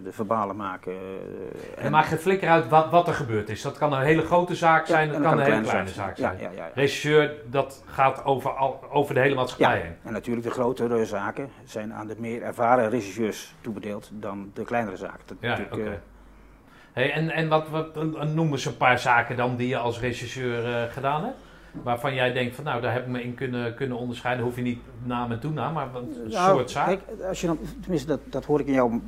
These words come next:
Speaker 1: eh, podcast ook vaak. Het, het, het doorzettingsvermogen wat je toch in je dien-, diensttijd hebt, eh, eh, ontwikkeld,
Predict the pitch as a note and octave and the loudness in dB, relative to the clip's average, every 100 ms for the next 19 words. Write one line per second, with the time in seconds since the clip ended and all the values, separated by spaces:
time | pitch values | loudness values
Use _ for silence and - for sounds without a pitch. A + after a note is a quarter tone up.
0 | - C3 A#2+ A2+ F3+ E3+ C#3+ A2+ B2 B2 | -10 -4 -2 2 2 4 4 4 0 -4
1 | - G#2+ B2+ - - - A#2+ A2+ A#2+ B2+ | 0 0 0 -4 -8 -8 -8 -6 -4 6
2 | D#3+ D#3+ C3+ A#2+ - A2+ A2+ G#2+ G#2+ E2+ | 8 8 4 -2 -4 -2 0 0 -4 -4
3 | C3+ A#2 A2 G#2+ G2+ C3 - A2 D#3+ E3 | -6 -4 -4 -2 0 0 -2 0 2 4
4 | D3 A2+ B2 A2 B2 A2 G#2 G2+ - - | 4 4 2 -2 2 2 2 -2 -10 -18
5 | - - - A2 G#2+ A#2 C#3+ D3 A#2 - | -18 -16 -10 -6 -4 2 6 6 4 -6